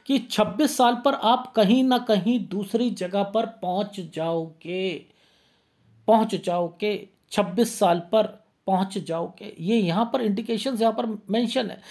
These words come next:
अब देखो यहाँ पर उसी के बाद इस पर क्या एक रेखा पर यहाँ पर एक ट्रायंगल बना दिया गया, ये रेखा ऊपर जाकर कहाँ जा रही है, सूर्य पर्वत पर मैच हो रही है।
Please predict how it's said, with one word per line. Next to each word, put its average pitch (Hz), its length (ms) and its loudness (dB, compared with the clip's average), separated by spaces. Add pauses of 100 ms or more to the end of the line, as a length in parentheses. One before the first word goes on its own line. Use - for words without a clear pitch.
(240)
अब 240 140 4
देखो 240 340 6 (200)
यहाँ 202 360 4
पर 269 120 6
उसी 294 320 2
के 320 140 4
बाद 208 340 4 (100)
इस - 180 0
पर 247 260 4
क्या 226 380 4
एक 226 180 6
रेखा 208 280 2
पर 214 200 2
यहाँ 185 220 2
पर 208 160 2
एक 220 200 2
ट्रायंगल 202 320 0
बना 311 200 4
दिया 320 220 4
गया, 294 280 4 (240)
ये 226 180 6
रेखा 220 280 4
ऊपर 220 380 0
जाकर 226 340 2
कहाँ 226 300 2
जा 254 140 6
रही 285 200 4
है, 247 140 4
सूर्य 208 340 -2
पर्वत 269 360 0
पर 285 100 4
मैच 285 300 0
हो 311 80 2
रही 302 180 2
है। 269 160 2